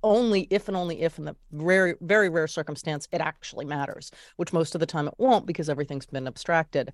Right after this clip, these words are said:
But I'd also like to shift the conversation slightly, because there's an element to cognitive load. Remember, we're talking about organizations, not just individual developers. And the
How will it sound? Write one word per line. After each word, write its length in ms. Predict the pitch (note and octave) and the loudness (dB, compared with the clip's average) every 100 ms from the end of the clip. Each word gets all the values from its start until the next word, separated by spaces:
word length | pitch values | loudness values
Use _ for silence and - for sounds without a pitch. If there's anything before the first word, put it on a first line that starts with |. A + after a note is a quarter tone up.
| - - - - F3 _ - F3 | -20 -20 -20 -18 -18 _ -6 8
But 220 | D4 - - | 8 8 6
I'd 200 | B3 C4 | 4 6
also 280 | F#4 - D#4 | 4 4 4
like 220 | B3+ - | 4 4
to 240 | G#3 F#3+ - _ _ | 2 0 -2 _ _
shift 340 | - - D4 - | -10 -4 -2 -2
the 40 | |
conversation 680 | A3+ G#3+ F#3+ - F#3+ - D#3+ | -2 -2 -4 -4 -4 -4 -8
slightly, 520 | - F3 D#3+ D#3 C3 - | -2 0 0 -2 -6 -2
because 460 | F3 - F#3 E3+ | -2 0 0 0
there's 160 | F#3 F3 | -4 -4
an 100 | - - | -6 2
element 340 | A#3 D4 A3 - | 6 6 4 0
to 60 | F3 | -4
cognitive 460 | F3 D#3+ D3+ D3+ | 0 0 0 -4
load. 300 | D#3 D3+ C#3+ - | 0 0 -2 -2
Remember, 300 | F3+ G3+ E3 | 0 2 2
we're 80 | F3 | 2
talking 260 | A3 F#3+ F3 | 2 2 2
about 180 | D#3+ - | 2 4
organizations, 800 | F3+ E3 D#3 F#3 F#3+ F#3+ E3 D3 - - - _ _ _ _ E3+ | 4 4 2 2 2 0 -6 -8 -12 -20 -20 _ _ _ _ 0
not 280 | F#3+ - - | 4 4 4
just 260 | G3 - | 2 2
individual 480 | G#3 F#3+ F3 E3+ E3 | 2 2 2 0 -2
developers. 720 | C#3+ D3 G3+ G3+ F3 A#2+ B2 | 0 4 6 8 6 0 -6
And 100 | |
the 60 | D#3 | -10